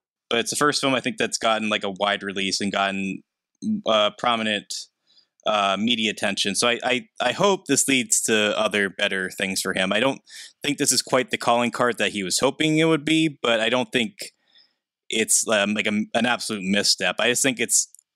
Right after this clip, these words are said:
almost there. It just kinda gets weighed down by its, uh, its,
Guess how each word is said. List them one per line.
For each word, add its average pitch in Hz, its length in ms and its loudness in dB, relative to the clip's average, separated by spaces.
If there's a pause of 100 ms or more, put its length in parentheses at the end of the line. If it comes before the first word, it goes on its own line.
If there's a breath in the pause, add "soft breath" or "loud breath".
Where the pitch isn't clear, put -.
(200)
almost 147 420 2
there. 123 220 4
It 110 100 -2
just 113 120 -2
kinda 117 200 -2
gets 104 160 -4
weighed 104 220 0
down 101 440 -2 (420 loud breath)
by 104 200 0
its, 98 580 -2
uh, 92 560 0
its, 104 240 -4